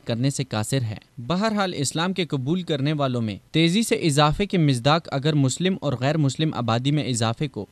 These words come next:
پیشگی سامنے رکھ کر دنیا کی آبادی کا جائزہ لیا جائے تو دو ہزار پچاس تک دنیا کی آبادی پینتیس فیصد تک بڑھ سکتی ہے۔ اس طرح دنیا کی کل آبادی نو ارب تیس کروڑ ہونے کا امکان ہے، جس میں مسلمان دنیا کی کل آبادی کا تریہتر فیصد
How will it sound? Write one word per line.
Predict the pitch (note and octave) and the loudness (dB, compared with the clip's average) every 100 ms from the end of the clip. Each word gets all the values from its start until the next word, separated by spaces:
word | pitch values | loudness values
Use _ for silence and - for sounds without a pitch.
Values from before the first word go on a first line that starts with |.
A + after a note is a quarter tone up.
| _ | _
پیشگی | D3 C#3+ C#3 G#3 | 6 6 6 2
سامنے | F#3+ F3+ F#3+ | 4 4 4
رکھ | F3 F3 - | 2 0 0
کر | F3+ | 0
دنیا | C#3 C#3 D#3+ | 4 6 6
کی | E3 F3 | 2 0
آبادی | B2+ A#2 B2 C#3+ | 2 2 0 0
کا | D3+ | 0
جائزہ | A#2+ A#2 A#2 | 2 2 4
لیا | C3+ A#2 C3 | 4 4 2
جائے | A2 G2 - _ | 2 -2 -4 _
تو | C#3 | 0
دو | B2+ D#3+ | 4 6
ہزار | F3 F3 E3+ | 6 4 2
پچاس | - C#3+ E3 E3+ | 0 0 0 0
تک | F3 C3+ | -2 2
دنیا | C#3+ D3+ | 4 4
کی | D#3+ E3+ | 2 0
آبادی | D3 C#3+ C#3+ D3+ | 0 2 0 0
پینتیس | D#3 D3+ C#3+ E3 | 0 0 0 -2
فیصد | - C#3 E3+ - | -2 0 0 0
تک | D3+ B2 | -2 2
بڑھ | C#3 | 2
سکتی | C#3 B2+ - A#2+ G#2+ | 4 0 2 -2 0
ہے۔ | - - - | -4 -14 -2
اس | D#3 - | 0 2
طرح | D#3 D3 D3 | 4 4 4
دنیا | C3+ C#3+ E3+ | 6 6 6
کی | E3+ F3 | 2 0
کل | F#3 E3+ | 0 0
آبادی | D3 D3 D3 D3+ | 2 4 4 4
نو | C#3+ D#3+ - | 4 4 0
ارب | D3+ D3 - | -2 -2 0
تیس | D#3 - | -2 0
کروڑ | C3+ C#3 C#3 | 2 2 2
ہونے | C3 C3+ | 2 2
کا | C#3 D3 | 0 -2
امکان | B2+ A#2+ A#2+ C3 C3 | 0 0 2 2 2
ہے، | G#2+ - _ _ | 0 -6 _ _
جس | B2+ C#3 F#3 | -4 0 2
میں | A3+ | 2
مسلمان | A3 F#3+ F3 E3 G3+ G#3 | 2 2 2 4 4 4
دنیا | E3 F3 | 4 4
کی | G3+ F#3 | 2 -2
کل | F3+ F#3+ | 0 0
آبادی | C#3+ C3+ C#3 E3+ | 2 2 2 2
کا | F#3 - | 0 0
تریہتر | C3+ C3 F3+ F3 | -2 -2 -2 -2
فیصد | D3 - A#2+ | 0 0 -2